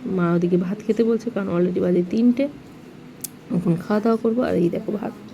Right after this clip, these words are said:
রান্না হয়েছে, পেঁপে দিয়ে শুক্তো করেছে আর মাংস করেছে মা। আর এদিকে দেখো, বোন বসে পড়েছে খেতে, আর আমি বসে পড়েছি এদিকে খেতে। খাওয়া দাওয়া করে নিই, তারপর আসছি।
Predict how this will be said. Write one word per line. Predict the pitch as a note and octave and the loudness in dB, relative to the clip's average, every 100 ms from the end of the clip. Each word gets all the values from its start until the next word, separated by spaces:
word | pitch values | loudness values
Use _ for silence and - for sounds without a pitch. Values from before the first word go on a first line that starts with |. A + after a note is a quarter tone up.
| B3 | -6
রান্না | F#3+ F#3 | -2 0
হয়েছে, | G3 G3 F3+ G#3 G#3 | 2 0 0 0 2
পেঁপে | F#3 F3+ | 2 2
দিয়ে | F3+ F#3 | 2 2
শুক্তো | F#3 G#3 - A3 | 0 -6 -4 -4
করেছে | - G#3+ G#3+ | 0 0 0
আর | A3+ | 0
মাংস | F3 - F#3 - | -2 -2 -6 -8
করেছে | - - - | -6 -8 -8
মা। | - - - - - - - - - - | -8 -8 -10 -12 -12 -14 -12 -12 -6 4
আর | A#3 | 6
এদিকে | G#3+ G#3+ | 8 4
দেখো, | G3+ G3 F#3 | 2 0 -2
বোন | F3+ F#3 F#3 F3+ | 0 2 2 2
বসে | F3+ F3+ | 2 0
পড়েছে | F3+ F#3 F#3 - | -2 -2 -4 -2
খেতে, | G3 A#3+ B3 | 0 4 2
আর | - - | 0 -4
আমি | G3 G3 F#3 | 0 2 2
বসে | F#3 F3+ | 0 0
পড়েছি | F#3 F3+ F3+ | 0 0 2
এদিকে | F3+ F3+ F3 F3 | 0 2 0 2
খেতে। | A#3+ B3 D4 - - - - - - | 0 2 -4 -6 -14 -14 -16 -16 -4
খাওয়া | G3+ | -2
দাওয়া | F3+ F#3 F#3 | 2 0 0
করে | A3 A#3 | 2 4
নিই, | C4 D4 | 4 2
তারপর | D3+ C#3+ - - | -4 -6 -4 -4
আসছি। | - - - C#4 | -6 -8 -6 -4